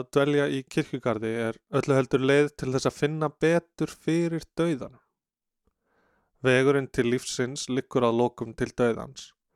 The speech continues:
og ætli maður sér að lifa af heilindum er eins gott að hafa hugann við þá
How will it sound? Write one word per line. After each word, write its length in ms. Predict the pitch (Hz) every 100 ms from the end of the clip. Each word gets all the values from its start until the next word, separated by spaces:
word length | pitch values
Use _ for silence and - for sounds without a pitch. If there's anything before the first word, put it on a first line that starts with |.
| _ _ _ -
og 320 | 117 110 113 -
ætli 240 | 127 -
maður 220 | 147 147 135
sér 160 | 147
að 80 | 139 135
lifa 260 | 151 151
af 140 | 143 117
heilindum 540 | 131 127 113 110 113 113
er 140 | - _
eins 220 | - -
gott 240 | - 156 -
að 140 | 131
hafa 260 | 151 151 139
hugann 340 | 139 151 147 139
við 140 |
þá 60 | 143